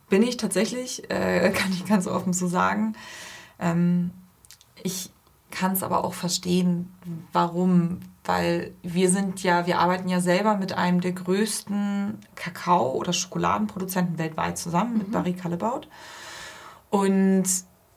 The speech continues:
Speaker 1: das sind so Riesenorganisationen. Und ich verstehe, dass die Wege da manchmal sehr lang sind.
Speaker 2: Mhm.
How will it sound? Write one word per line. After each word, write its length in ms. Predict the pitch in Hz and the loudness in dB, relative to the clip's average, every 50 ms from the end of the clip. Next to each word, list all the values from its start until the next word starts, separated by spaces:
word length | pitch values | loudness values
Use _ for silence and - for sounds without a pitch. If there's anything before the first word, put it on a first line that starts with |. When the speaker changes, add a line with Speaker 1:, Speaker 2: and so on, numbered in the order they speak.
| _ _ - | _ _ -8
Speaker 1:
das 260 | 214 202 190 185 196 | -4 0 2 2 2
sind 160 | 208 196 180 | 2 2 0
so 180 | - 202 208 214 | 2 2 2 0
Riesenorganisationen. 1800 | 190 175 170 - 214 254 247 220 190 190 190 190 - 196 190 190 185 190 180 175 185 185 180 185 - - 190 180 180 175 175 175 170 170 175 - - - - _ _ _ _ _ - | 0 -2 -4 -4 -4 -2 -2 -2 -2 -2 -2 -2 -2 -2 0 0 0 0 0 0 0 0 0 0 -2 0 2 2 2 2 2 0 -2 -4 -6 -8 -14 -18 -20 _ _ _ _ _ -4
Und 340 | - 185 185 180 180 180 180 - - - - - _ | 0 2 6 6 6 6 4 2 -2 -6 -8 -12 _
ich 220 | - 180 180 - | -6 -6 -4 -4
verstehe, 520 | - 190 175 - - - 208 214 233 226 202 | -4 -2 0 0 0 0 0 2 2 2 2
dass 200 | 185 190 180 185 | 2 0 -2 -2
die 180 | 180 180 175 | -2 -2 0
Wege 300 | 185 185 202 208 185 190 | 0 0 0 0 0 0
da 120 | 180 180 175 | 0 0 0
manchmal 680 | 175 180 180 180 180 - 180 180 180 175 175 180 185 185 185 | 2 0 0 0 0 0 0 2 2 2 2 0 -2 -4 -6
sehr 200 | 185 165 170 170 | -6 -4 -2 -2
lang 280 | 165 165 170 170 170 170 | 0 0 0 0 0 0
sind. 400 | 165 - 165 160 156 160 160 - - - | -2 -4 -4 -4 -6 -6 -8 -12 -10 -6
Speaker 2:
Mhm. 300 | 220 196 185 220 226 226 | -6 -4 -4 -4 -6 -8